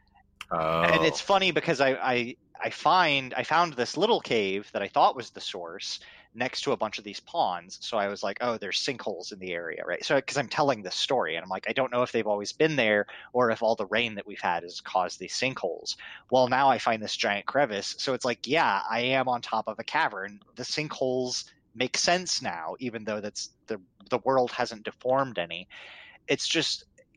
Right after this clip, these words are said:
Speaker 2: continuing to tell this story that I thought would have been over by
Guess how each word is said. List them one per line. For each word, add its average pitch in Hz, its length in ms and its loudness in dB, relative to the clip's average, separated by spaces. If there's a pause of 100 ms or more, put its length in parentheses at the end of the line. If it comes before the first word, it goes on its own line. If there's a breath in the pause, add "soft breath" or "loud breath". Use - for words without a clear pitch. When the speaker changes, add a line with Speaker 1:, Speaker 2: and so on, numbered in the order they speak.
Speaker 2:
continuing 185 680 2
to 156 100 -2
tell 123 300 4
this 120 180 2
story 107 580 -2
that 104 280 2 (840 loud breath)
I - 100 4
thought - 540 2
would 120 140 0
have 113 220 0
been 98 160 -4
over 87 380 -10
by 50 80 -10